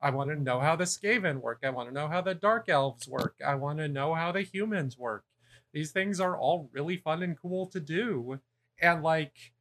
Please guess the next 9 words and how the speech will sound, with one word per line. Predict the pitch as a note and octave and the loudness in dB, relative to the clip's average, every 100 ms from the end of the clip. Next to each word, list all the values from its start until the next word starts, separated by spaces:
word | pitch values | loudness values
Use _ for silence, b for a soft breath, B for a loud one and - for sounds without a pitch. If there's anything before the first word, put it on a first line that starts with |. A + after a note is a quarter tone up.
| _ - | _ 4
okay, | F#3+ F#3 G3 F#3 F3+ G3 | 6 6 4 6 6 0
now | E3 D3 D3+ G3 A3 | -4 2 6 8 8
I | F3+ | 6
know | C#3 C#3+ D3 E3 | 4 0 0 -2
that | D3+ D#3+ D#3+ - _ _ _ | -2 0 0 -4 _ _ _
Ma | D#3 D#3+ E3 | 0 6 6
Teng | E3 - G3 A3 F#3+ F#3 | 6 2 4 6 4 0
is | F#3 D#3 D#3 C3 | -4 -2 -2 -6
just | A#2+ D#3 D#3 | -6 -4 -4